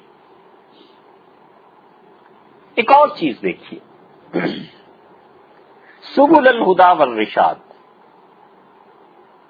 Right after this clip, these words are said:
فی سیرت خیر العباد، محمد بن یوسف شامی رحمت اللہ نے لکھی ہے، نو سو بیالیس ہجری میں انتقال ہوا ہے۔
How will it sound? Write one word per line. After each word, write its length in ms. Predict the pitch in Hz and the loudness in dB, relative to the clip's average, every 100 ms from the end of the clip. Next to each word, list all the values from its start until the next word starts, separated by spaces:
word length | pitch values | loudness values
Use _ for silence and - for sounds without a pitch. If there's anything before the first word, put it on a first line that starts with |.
| _ _ _ _ _ - | _ _ _ _ _ -12
فی 160 | 220 240 | -8 -6
سیرت 420 | - 247 226 196 170 | -4 -2 0 0 0
خیر 220 | 160 147 139 | -2 -2 -4
العباد، 520 | 120 117 113 113 117 - - - | -4 2 4 4 2 -4 -20 -8
محمد 400 | 139 165 202 247 | -4 -2 0 -2
بن 280 | 196 175 160 | -2 -6 -4
یوسف 460 | 147 175 - 214 - - _ _ | -2 -2 0 -4 -4 -20 _ _
شامی 480 | - - 160 202 202 | -8 0 2 2 0
رحمت 320 | 143 139 135 | 0 0 -4
اللہ 280 | 135 135 131 | -2 2 2
نے 100 | 131 | 0
لکھی 400 | 131 131 - 170 | -6 -12 -10 0
ہے، 160 | 175 170 | 2 2
نو 260 | 139 147 | 2 0
سو 220 | 156 190 180 | 0 -2 -2
بیالیس 800 | 127 127 123 123 175 214 - 123 | 2 2 2 0 -4 -6 -10 -14
ہجری 320 | 117 127 123 | -8 -6 -6
میں 120 | 113 | -8
انتقال 500 | 110 90 95 92 95 | -10 -4 0 0 2
ہوا 140 | 110 | 0
ہے۔ 100 | - | 0